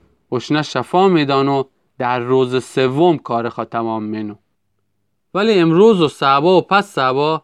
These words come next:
باید وریخ ادامه بده، به خاطر که امکان انداره پیغمبر جای غیر از اورشلیم کشته شیه.» ای اورشلیم، ای اورشلیم، ای شهر که پیغمبرون مکشن و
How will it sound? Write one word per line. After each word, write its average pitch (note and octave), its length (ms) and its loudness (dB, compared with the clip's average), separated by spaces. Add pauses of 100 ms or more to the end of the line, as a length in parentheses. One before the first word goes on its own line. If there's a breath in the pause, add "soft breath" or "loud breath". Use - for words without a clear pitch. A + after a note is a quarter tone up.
(460)
باید E3+ 300 0
وریخ D#3+ 420 2
ادامه B2+ 440 -2
بده، A2 200 -8 (440)
به B2+ 80 -8
خاطر E3+ 380 -2
که D#3+ 180 -2
امکان F#3+ 460 0
انداره D#3+ 400 2
پیغمبر C#3+ 800 2 (400)
جای D#3 340 0
غیر D#3+ 300 0
از C3 140 0
اورشلیم B2+ 480 -2
کشته A2+ 380 -6
شیه.» - 340 -14 (1300)
ای F3+ 120 4
اورشلیم، B2 640 0 (360)
ای D3+ 120 0
اورشلیم، B2+ 680 2 (560)
ای C#3 140 -2
شهر F#3+ 360 -2
که F3 140 -4
پیغمبرون D3+ 800 0
مکشن D3+ 420 -4
و C#3+ 180 -2